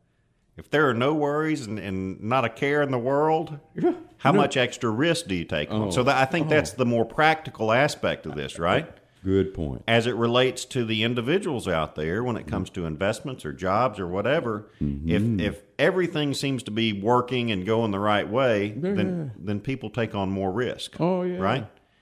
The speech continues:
Speaker 2: Yeah.
Speaker 1: And, uh, it, it gets you back to focus on what is your true risk tolerance.
Speaker 2: Mm-hmm.
Speaker 1: Are you well diversified? Do you own good quality investments?
Speaker 2: Yes.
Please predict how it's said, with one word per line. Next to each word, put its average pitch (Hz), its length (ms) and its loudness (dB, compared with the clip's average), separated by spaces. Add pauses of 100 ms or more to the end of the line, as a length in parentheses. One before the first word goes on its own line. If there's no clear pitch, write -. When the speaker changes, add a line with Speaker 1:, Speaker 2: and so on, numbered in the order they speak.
Speaker 2:
Yeah. 202 340 2 (360)
Speaker 1:
And, 104 440 0
uh, 71 140 -12 (340)
it, 92 320 -8
it 90 180 -6
gets 143 260 -2
you 120 100 -2
back 110 400 4
to 98 80 -6
focus 135 640 -2
on 95 400 0 (120)
what 113 280 0
is 127 160 0
your 107 100 0
true 117 320 -2
risk 104 260 0
tolerance. 82 600 0
Speaker 2:
Mm-hmm. 90 640 -2
Speaker 1:
Are 92 80 2
you 98 160 0
well 95 220 4
diversified? 92 840 0
Do 90 80 -8
you 82 140 -4
own 92 240 -2
good 101 200 -4
quality 95 480 2
investments? 85 720 -4
Speaker 2:
Yes. 80 680 0